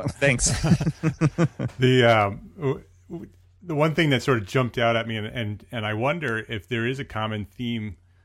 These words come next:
Speaker 2: uh, among other architects as well. I'd love maybe people to post some comments either, uh, in this,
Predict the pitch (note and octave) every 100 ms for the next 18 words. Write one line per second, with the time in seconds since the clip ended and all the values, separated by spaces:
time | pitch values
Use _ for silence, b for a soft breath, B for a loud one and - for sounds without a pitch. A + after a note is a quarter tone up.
0 | _ _ - A2 G#2+ - A#2+ A2 A#2 A#2
1 | B2 C3 C3+ A2+ A2 G#2+ G#2 - G2+ G2
2 | A#2 G#2+ G2+ F#2+ A2 F#2 A2 G#2 G2+ G2+
3 | _ - _ _ - A2+ G#2 - G#2+ F2
4 | - _ A2 A2 G2 - G2+ - G#2+ G#2+
5 | G2+ - G#2 G2 G#2 G#2+ A2+ _ A2 -
6 | A2 G#2 G2